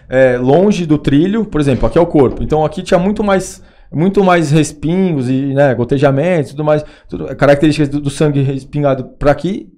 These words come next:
pra, pra, pra um lado do que pro outro. E aí foi uma pergunta que eu fiz pro cara, eu falei, "Deixa eu ver, nesse, nesse, eu não conheço, não, não sabia, né, a gente às vezes não,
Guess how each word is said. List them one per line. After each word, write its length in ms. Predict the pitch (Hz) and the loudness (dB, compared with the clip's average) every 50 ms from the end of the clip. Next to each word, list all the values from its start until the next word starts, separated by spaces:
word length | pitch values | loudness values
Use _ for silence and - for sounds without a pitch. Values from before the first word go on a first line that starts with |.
| _ _ | _ _
pra, 220 | - 135 135 131 | -2 0 0 0
pra, 220 | - 143 143 151 | 0 0 0 -2
pra 140 | 151 - 160 | 0 0 0
um 60 | 165 | 0
lado 220 | 156 160 180 190 208 | 2 2 0 0 -2
do 60 | 202 | -6
que 100 | - 214 | -8 -10
pro 140 | - 262 254 | -10 -4 -2
outro. 440 | 220 208 - - - 117 110 - - - - - - - - - - - - - - | -2 -2 -2 -4 -8 -12 -16 -16 -20 -20 -20 -20 -20 -20 -20 -20 -20 -20 -20 -16 -6
E 80 | - 190 | 0 0
aí 120 | 190 208 | 2 2
foi 140 | 196 233 240 | 2 0 -2
uma 100 | 240 233 | -2 -2
pergunta 260 | 233 233 233 226 - | -2 -2 -2 -4 -4
que 80 | - 233 | -6 -8
eu 40 | |
fiz 140 | 220 233 214 | -8 -8 -8
pro 100 | - - | -8 -6
cara, 160 | - 226 208 | -4 -4 -4
eu 40 | 208 | -4
falei, 140 | 208 208 208 | -4 -6 -8
"Deixa 160 | 214 - 254 | -8 -8 -10
eu 40 | 226 | -10
ver, 80 | - - | -8 -6
nesse, 300 | 196 233 254 - 233 - | -6 -4 -4 -6 -8 -8
nesse, 520 | 180 185 208 208 - 220 214 202 190 175 | -8 -6 -6 -6 -8 -10 -10 -8 -8 -8
eu 80 | 156 156 | -6 -6
não 100 | 151 156 | -8 -8
conheço, 480 | - - 147 135 127 147 175 175 - 110 | -6 -6 -6 -6 -4 -6 -6 -8 -8 -6
não, 160 | 98 104 101 | -6 -6 -4
não 140 | 98 98 101 | -6 -6 -2
sabia, 420 | - 127 131 110 120 165 185 147 | -2 -2 -2 -2 -4 -4 -4 -2
né, 120 | 110 110 | -2 -4
a 60 | - 95 | -4 -4
gente 220 | 104 117 - - | -6 -6 -4 -4
às 140 | 110 113 - | -4 -4 -4
vezes 20 | |
não, 320 | 131 127 123 - - - | -6 -8 -10 -10 -10 -12